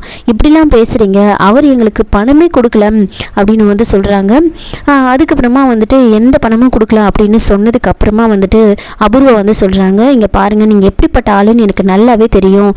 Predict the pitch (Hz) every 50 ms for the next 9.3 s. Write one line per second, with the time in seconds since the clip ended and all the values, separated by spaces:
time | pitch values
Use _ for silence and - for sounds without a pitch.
0 | - - - - - 202 202 190 185 185 233 269 269 240 226 262 277 277 294 285
1 | 277 269 - 254 226 220 226 226 220 220 220 220 220 226 220 - - 359 330 262
2 | 240 - - 226 214 214 226 220 214 - 190 175 190 214 - 262 247 226 208 202
3 | 226 226 202 202 196 208 233 240 254 233 233 247 269 - 262 233 214 220 226 254
4 | 247 208 208 196 220 247 262 262 247 - 226 214 214 208 202 202 208 208 208 202
5 | - - - 294 277 269 262 254 285 285 285 240 240 254 - - 240 220 208 202
6 | 202 202 214 214 196 185 202 220 233 233 202 190 202 190 185 185 190 233 285 311
7 | 269 247 254 - 240 208 196 196 196 214 214 202 190 - - - - - - -
8 | - 220 214 202 196 226 277 349 370 302 240 214 240 262 302 311 302 277 254 226
9 | 220 208 208 202 208 208